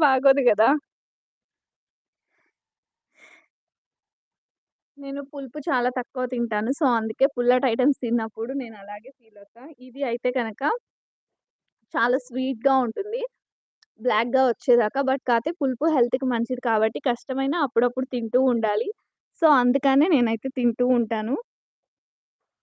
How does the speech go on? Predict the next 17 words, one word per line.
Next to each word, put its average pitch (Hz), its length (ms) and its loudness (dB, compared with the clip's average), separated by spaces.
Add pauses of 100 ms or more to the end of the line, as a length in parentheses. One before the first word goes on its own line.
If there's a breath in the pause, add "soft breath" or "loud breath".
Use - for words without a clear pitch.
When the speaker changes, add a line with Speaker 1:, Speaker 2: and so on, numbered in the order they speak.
(380)
Speaker 2:
ఓకే 247 300 -16
ఫ్రెండ్స్. 254 420 -12 (520)
ఇవాళ 269 320 2
మా 247 240 4
హార్వెస్ట్ 240 500 2
అయితే 233 240 -6
చూసారు 247 420 -6
కదా! 226 240 -8 (920)
మళ్ళీ 277 300 -4
నెక్స్ట్ 285 300 -6
హార్వెస్ట్‌తో, 247 600 -6
నెక్స్ట్ 269 280 -10
వ్లాగ్‌తో 262 400 -12
మళ్ళీ 247 280 -8
మీ 254 120 -10
ముందుకైతే 220 520 -12
వచ్చేస్తాను. 226 640 -12